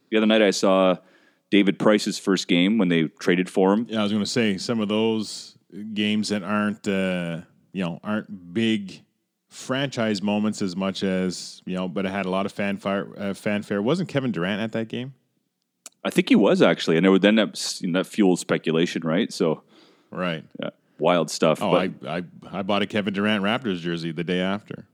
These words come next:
Speaker 1: <laughs> So I've been watching, like, a lot of, I, like you, I've been watching a lot of these, you know, in, vintage games, classic games. Uh,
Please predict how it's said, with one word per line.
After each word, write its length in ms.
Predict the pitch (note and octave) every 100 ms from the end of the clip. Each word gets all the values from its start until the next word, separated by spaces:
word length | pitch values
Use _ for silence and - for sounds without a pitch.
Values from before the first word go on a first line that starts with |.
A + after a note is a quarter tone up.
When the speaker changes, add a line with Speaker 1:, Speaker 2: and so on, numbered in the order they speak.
| A2+
Speaker 1:
<laughs> 360 | A#2+ - E3 - - D3 - - F#3+ C#3+
So 220 | - E3+
I've 100 | D3+ G3+
been 120 | F3+
watching, 380 | F#3 A3+ F3 B2
like, 200 | G2+ G2
a 40 |
lot 260 | G2+ G2 F#2+
of, 200 | G2+ G#2+
I, 40 |
like 220 | B2+ E3 -
you, 200 | A2+ B2+
I've 80 | G#2+
been 140 | G#2+
watching 320 | G2 F#2+ G2+
a 40 | F2+
lot 140 | F2+
of 60 | E2+
these, 500 | E2+ D#2+ - - - _ - - _
you 100 | F2+
know, 200 | E2 D#2
in, 300 | - F2 -
vintage 440 | D#2+ G2+ G2 G2+ -
games, 380 | F#2 F2+ F2+
classic 500 | - G2 E2+ - D2
games. 500 | E2+ D#2+ D#2+ E2 D#2+
Uh, 260 | E2 D2 C#2+